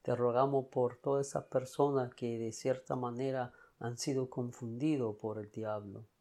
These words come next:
Que tú tengas misericordia de ellos y que ellos lleguen a arrepentirse al entender que están diluyendo tu palabra y tu mensaje. Y aquellos, Señor Padre, que están con niños pequeños, te rogamos que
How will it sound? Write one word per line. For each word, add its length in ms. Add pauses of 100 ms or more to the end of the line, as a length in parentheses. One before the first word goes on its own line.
(520)
Que 100
tú 160
tengas 300
misericordia 760
de 280
ellos 200
y 40
que 140
ellos 160
lleguen 480
a 80
arrepentirse 840
al 120
entender 840 (460)
que 600 (360)
están 680
diluyendo 560
tu 160
palabra 540
y 40
tu 140
mensaje. 600 (800)
Y 80
aquellos, 580
Señor 380
Padre, 480
que 380
están 600 (200)
con 260
niños 340
pequeños, 600
te 160
rogamos 720
que 500